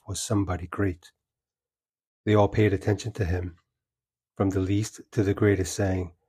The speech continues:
"This man is the power of God that is called great." And they paid attention to him because for a long time he had amazed them with his magic. But when they believed Philip as he preached good news about the kingdom of God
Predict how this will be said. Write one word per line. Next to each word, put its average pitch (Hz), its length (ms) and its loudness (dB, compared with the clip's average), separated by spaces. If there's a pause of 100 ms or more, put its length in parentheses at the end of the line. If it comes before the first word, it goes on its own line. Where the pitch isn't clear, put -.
(400)
"This 104 300 0
man 104 320 4
is 113 280 2
the - 100 -6
power 101 460 2 (240)
of 95 140 -2
God 98 320 4
that 95 120 2
is 95 120 -6
called 95 500 -2
great." - 500 -4 (1120)
And 98 120 0
they 101 80 6
paid 101 240 6
attention 101 440 4
to - 120 -2
him 95 160 2
because 95 260 0
for - 200 -2
a 92 40 2
long 98 320 2
time 98 440 -2 (520)
he 110 120 0
had 98 120 2
amazed 101 460 2
them 92 240 0
with 95 140 0
his 92 180 0
magic. 90 480 -4 (960)
But 107 100 2
when 101 220 6
they 113 140 8
believed 107 600 0
Philip 104 380 -2
as 92 140 0
he 101 100 -14
preached - 560 -8
good 101 160 4
news 98 360 2
about 95 260 -4
the - 80 -10
kingdom 104 360 0
of 104 140 0
God 92 400 0